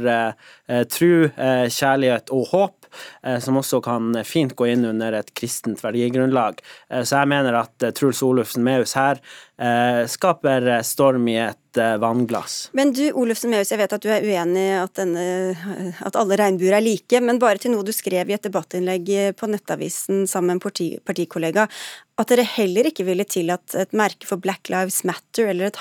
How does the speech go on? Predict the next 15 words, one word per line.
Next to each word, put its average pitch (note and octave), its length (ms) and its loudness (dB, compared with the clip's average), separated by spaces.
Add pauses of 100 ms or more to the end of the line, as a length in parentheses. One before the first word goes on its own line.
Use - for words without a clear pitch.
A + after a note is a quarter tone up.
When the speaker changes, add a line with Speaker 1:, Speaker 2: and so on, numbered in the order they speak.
Speaker 2:
hakekors. - 840 -2 (360)
Hvorfor A3 200 2
er A#3 60 6
det C#4 120 2
naturlig A3+ 320 0
å - 80 -6
sammenligne F#3 500 2
regnbuen F3 880 0 (800)
og F#3+ 100 -4
det E3+ 160 0
symbolet F3 440 -2
da, A#3+ 160 -4
med F#3 180 -2
et - 80 -14
hakekors? - 760 -8